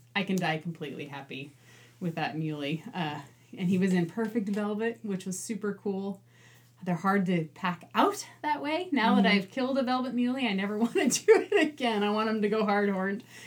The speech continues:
Speaker 1: 'cause they're a lot easier to get out and tacked. But he is a really beautiful buck. And, uh, s-, definitely at the taxidermist. So, <laughs> but yeah,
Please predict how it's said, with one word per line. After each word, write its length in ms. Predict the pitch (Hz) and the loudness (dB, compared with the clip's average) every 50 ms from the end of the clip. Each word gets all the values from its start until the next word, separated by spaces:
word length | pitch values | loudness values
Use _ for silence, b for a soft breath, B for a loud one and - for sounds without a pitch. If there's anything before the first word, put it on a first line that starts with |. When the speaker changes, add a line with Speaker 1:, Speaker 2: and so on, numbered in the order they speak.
| B B | B B
Speaker 1:
'cause 120 | - 240 | -4 -2
they're 100 | 214 208 | 0 2
a 60 | 185 180 | 2 4
lot 180 | 185 190 180 180 | 4 2 2 2
easier 340 | 185 180 165 175 170 165 | 0 -2 -2 -4 -4 -4
to 80 | 165 160 | -4 -4
get 160 | 156 165 151 | -6 -6 -6
out 240 | 156 156 151 - - | -4 -4 -6 -6 -6
and 120 | 151 147 | -8 -10
tacked. 420 | 139 156 151 147 - - - - - - | -8 -8 -8 -8 -8 -10 -14 -20 -16 -12
But 260 | 156 139 143 139 - | -10 -10 -10 -10 -10
he 200 | 165 175 185 175 | -6 -2 -2 0
is 100 | 165 143 | 0 -2
a 100 | 147 139 | -4 -4
really 320 | 143 147 147 143 143 139 139 | -4 -6 -6 -6 -8 -10 -10
beautiful 440 | 135 - - - - - - - | -10 -10 -10 -10 -12 -14 -14 -16
buck. 360 | - - - - - - - - B B B B B B B B _ - | -14 -12 -10 -10 -10 -12 -16 -20 B B B B B B B B _ -16
And, 260 | - - 135 131 127 | -14 -12 -12 -12 -12
uh, 140 | - - - - - - | -12 -12 -14 -16 -16 -18
s-, 180 | - - - - - | -18 -18 -16 -8 -4
definitely 440 | 185 196 196 202 185 175 139 151 151 | -2 -2 0 0 -2 -2 -2 -6 -8
at 100 | 147 - | -10 -10
the 60 | - | -14
taxidermist. 920 | - - - - - - - - - - - - - - - - - - - _ _ _ _ _ - | -16 -18 -18 -18 -18 -18 -18 -18 -18 -20 -20 -20 -20 -20 -20 -20 -20 -20 -20 _ _ _ _ _ -20
So, 80 | - - - | -18 -6 -4
<laughs> 1200 | 226 208 - - 392 311 - - - 285 240 - - - - 202 - - - - - - - - | -4 -4 0 2 4 4 4 4 2 0 0 0 -2 -6 -10 -10 -10 -12 -18 -20 -20 -20 -12 -8
but 100 | - 139 | -6 -2
yeah, 240 | 139 139 135 139 | 0 0 0 0